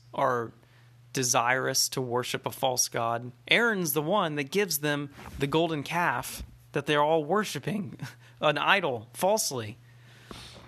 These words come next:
So, you know, Aaron, Aaron is not necessarily a blessing to Moses. In my opinion, he's sort of a thorn, and Moses would have been better off just obeying God and doing it,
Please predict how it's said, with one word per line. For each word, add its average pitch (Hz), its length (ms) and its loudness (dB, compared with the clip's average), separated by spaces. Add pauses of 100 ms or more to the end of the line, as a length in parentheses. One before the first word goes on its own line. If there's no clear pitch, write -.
(260)
So, 147 460 2 (800)
you 151 140 0
know, 139 180 2
Aaron, 202 540 -2 (800)
Aaron 202 280 2
is 147 160 -2
not 160 320 0
necessarily 139 760 0
a 117 80 -2
blessing 123 400 -2
to 120 60 -4
Moses. 117 440 -2 (440)
In 131 120 0
my 147 140 4
opinion, 143 320 -4
he's 120 160 -2
sort 127 220 -2
of 120 280 -8
a 135 80 -2
thorn, 123 520 -6 (120)
and 127 380 -2 (1400)
Moses 180 420 2
would 185 100 0
have 170 60 0
been 165 100 -2
better 160 240 2
off 151 140 4
just - 220 -4
obeying 135 300 0
God 123 200 2
and 120 160 -6
doing 120 240 -2
it, - 160 -6